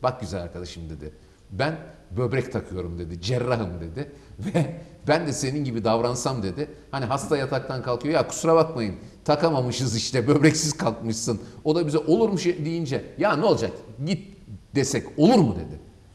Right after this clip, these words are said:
Ne dedi biliyor musunuz garson <laughs> arkadaş? Dedi ki, "Onunla bu aynı mı ya hocam?" dedi.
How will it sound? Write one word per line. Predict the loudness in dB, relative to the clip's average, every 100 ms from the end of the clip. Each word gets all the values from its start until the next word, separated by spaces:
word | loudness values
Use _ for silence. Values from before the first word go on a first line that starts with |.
| -20 -12 2
Ne | 6
dedi | 6
biliyor | 4
musunuz | 0 -2
garson | -2 -2 -4 -4
<laughs> |
arkadaş? | -6 -4 -6 -6
Dedi | -6 -4
ki, | -6 -10 -20 -20 -20 _ -20 -2
"Onunla | 4 6 8 10
bu | 10
aynı | 10 8 6
mı | 6
ya | 8 10
hocam?" | 10 10 6 6
dedi. | 4 2